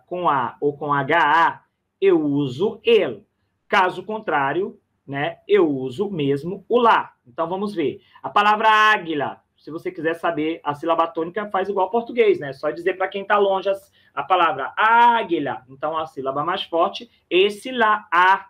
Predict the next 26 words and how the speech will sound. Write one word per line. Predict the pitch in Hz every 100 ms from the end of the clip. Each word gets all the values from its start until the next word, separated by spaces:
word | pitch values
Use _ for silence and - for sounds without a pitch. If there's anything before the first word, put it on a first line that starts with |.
| _
que | 147
tá | 147
aqui. | 147 - 123 123 _ - -
Águila | 190 196 185 170 160 139 113 - _
significa | - 170 160 147 139 180 -
águia. | 180 175 143 135 120 _ _
E | - 196
é, |
como | 220 254
é | 262
que | 262
eu | 233
digo? | 175 180 123 117 - -
Eu, | 160 165
se | - -
a | 196
sílaba | - 196 190 180
tônica | - 170 175
tá | 170 175
bem | 214
aqui, | 226 214 190
ela | 185
inclusive | 185 226 175 202
tá | 240 240
acentuada, | 240 254 247 269 165 135
né? | 120 147